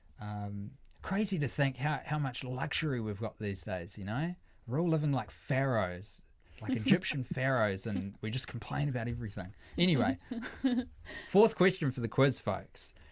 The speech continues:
Speaker 1: How many dogs survived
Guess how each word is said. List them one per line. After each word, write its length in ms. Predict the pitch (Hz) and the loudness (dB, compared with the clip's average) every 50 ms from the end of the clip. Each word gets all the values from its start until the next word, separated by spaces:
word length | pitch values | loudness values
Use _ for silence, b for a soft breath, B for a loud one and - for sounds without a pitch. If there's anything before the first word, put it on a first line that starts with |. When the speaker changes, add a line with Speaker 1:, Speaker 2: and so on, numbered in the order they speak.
| b b b b | b b b b
Speaker 1:
How 640 | b - 156 160 165 175 175 190 202 214 233 233 - _ - - _ - - _ - | b 2 2 4 4 4 4 4 4 4 2 0 -4 _ -20 -20 _ -20 -16 _ -2
many 760 | 117 123 135 143 143 139 131 117 110 110 110 120 143 156 - - - - _ _ - - - - - - - - - - - | 0 2 2 4 4 2 2 2 0 0 0 0 -2 -4 -6 -10 -20 -20 _ _ -20 -20 -20 -20 -20 -20 -20 -20 -20 -8 -2
dogs 800 | - 139 139 143 127 110 101 110 131 156 - - - - - - - | 2 4 4 6 6 6 4 4 2 -2 -4 -8 -8 -8 -10 -10 -10
survived 1040 | - - - 135 113 101 107 107 113 113 104 101 98 95 92 104 - - - - | -8 -4 -2 -2 0 2 4 4 6 6 6 4 2 -2 -6 -8 -14 -18 -20 -20